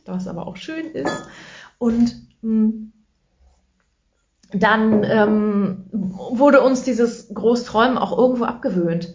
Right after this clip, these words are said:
Es wurde uns irgendwo abgewöhnt. Das ist meine persönliche Meinung. Und das dauert so lange. Es ist echt ein mühsamer Prozess, aber er ist da, sich das wieder anzugewöhnen. Dream big, sagen doch immer alle. Aber ja, auch im Bereich Beziehung, dream big.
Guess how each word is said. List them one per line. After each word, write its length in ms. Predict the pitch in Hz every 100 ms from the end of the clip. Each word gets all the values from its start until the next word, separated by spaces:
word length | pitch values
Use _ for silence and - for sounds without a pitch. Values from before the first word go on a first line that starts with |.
| -
Es 140 | - 220
wurde 140 | 277
uns 160 | 269 -
irgendwo 220 | 247 294
abgewöhnt. 440 | - - 247 196
Das 80 | 185
ist 80 | 214
meine 220 | 240 330
persönliche 420 | 311 302 311 320
Meinung. 420 | 311 392 349 190 - - -
Und 120 | 233
das 240 | 233 -
dauert 460 | 220 277 320 269 190
so 120 | 320
lange. 400 | 349 302 339 277
Es 100 | 269
ist 160 | 240 -
echt 200 | 302 302
ein 80 |
mühsamer 300 | 294 294 294
Prozess, 420 | 277 277 - 320 320
aber 160 | 262
er 180 | 247 277
ist 200 | 339 -
da, 260 | 233 277 370 - - _ _ -
sich 160 | 240
das 120 | 240 240
wieder 160 | 226
anzugewöhnen. 760 | 294 - 427 254 214 196 185 185
Dream 320 | 240 208 220
big, 240 | 320 508 -
sagen 320 | - 240 226 214
doch 160 | 214
immer 180 | 202 202
alle. 200 | 185 190
Aber 120 | 208
ja, 420 | 233 330 359 - -
auch 200 | 226 233
im 100 | 247
Bereich 320 | 226 233 233
Beziehung, 440 | 240 - 403 247
dream 260 | 220 285 262
big. 280 | 392 427